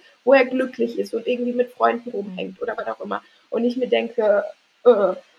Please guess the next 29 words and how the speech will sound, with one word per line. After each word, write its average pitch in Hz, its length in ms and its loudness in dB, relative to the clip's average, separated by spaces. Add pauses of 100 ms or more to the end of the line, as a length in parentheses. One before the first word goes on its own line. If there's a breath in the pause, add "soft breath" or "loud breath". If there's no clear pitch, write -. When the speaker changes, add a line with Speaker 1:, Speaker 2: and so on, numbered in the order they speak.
(160 soft breath)
Speaker 1:
oder 254 400 6
ich - 140 0
Speaker 2:
Mhm. 269 280 -2
Speaker 1:
eine 269 100 4
Unterhaltung 311 540 4
mit 254 160 2
ihm 226 80 -8
führe 220 300 -2
und 240 220 -4
mir 226 120 2
Speaker 2:
Mhm. - 40 -6
Speaker 1:
denke, 226 400 -2 (320)
Oh, 233 120 -6
bist 247 200 -10
du 285 120 -4
eine 247 240 0 (400)
unempathische 277 880 0
Drecksau, 254 600 -4 (420)
ähm, 247 480 4 (600)
Speaker 2:
Ja. 269 60 -2
Speaker 1:
dann, 240 280 2 (100)
dann 254 200 2
bringt 453 300 2
mir 262 100 2
das - 220 -2
nichts 208 200 -6
und 254 160 -4
zieht 320 200 6
mich 320 220 -2